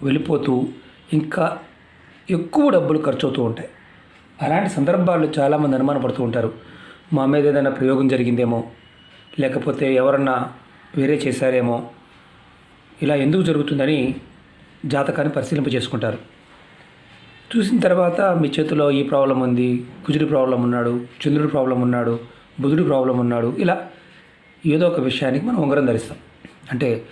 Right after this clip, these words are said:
పగడాన్ని పెట్టుకుంటాం, పచ్చని పెట్టుకుంటాం, ముత్యాన్ని పెట్టుకుంటాం, ఇలా ఉ-, మనం ఉంగరాలను కూడా ధరిస్తూ ఉంటాం. కానీ తెలియని విషయం ఏంటంటే, మనకి జాతకరీత్యా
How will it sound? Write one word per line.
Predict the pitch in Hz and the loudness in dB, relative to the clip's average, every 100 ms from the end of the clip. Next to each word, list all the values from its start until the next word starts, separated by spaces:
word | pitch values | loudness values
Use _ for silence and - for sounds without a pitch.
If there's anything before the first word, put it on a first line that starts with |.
| - - - | -20 -14 -4
పగడాన్ని | 127 139 135 | 0 2 0
పెట్టుకుంటాం, | 127 127 131 123 120 - - - - - - - - - - - - | -2 -2 -2 -2 -2 -6 -18 -20 -20 -20 -20 -20 -20 -20 -20 -20 -10
పచ్చని | - - 156 | -6 -2 -2
పెట్టుకుంటాం, | 143 143 123 120 113 - - - - | -2 -4 -2 -2 -4 -12 -20 -16 -2
ముత్యాన్ని | 165 156 165 147 | 0 0 0 0
పెట్టుకుంటాం, | - 120 113 - - - - - - - - - - - | -2 -4 -6 -8 -12 -20 -20 -20 -20 -20 -20 -20 -8 -2
ఇలా | 208 233 - - - - | 0 0 -6 -14 -20 -12
ఉ-, | - 151 160 | -6 -2 0
మనం | 139 | 0
ఉంగరాలను | 120 120 120 117 | 0 0 0 0
కూడా | 117 214 | 0 0
ధరిస్తూ | 147 127 - | 0 -2 -6
ఉంటాం. | 107 90 - - - - _ _ - - - | -10 -10 -18 -20 -20 -20 _ _ -20 -20 -8
కానీ | - 147 151 | -2 0 0
తెలియని | - 208 262 | 0 2 4
విషయం | 190 - 127 | 2 0 0
ఏంటంటే, | 117 107 147 - - - - - - - - - - 147 | 0 -2 -2 -4 -6 -20 -20 -20 -20 -20 -20 -20 -8 -2
మనకి | 139 160 - 127 104 - - - - _ _ - _ - | 0 0 -2 -6 -8 -12 -20 -20 -20 _ _ -20 _ -6
జాతకరీత్యా | 120 135 165 196 165 165 - 180 185 | -2 0 0 2 0 0 -2 -2 -2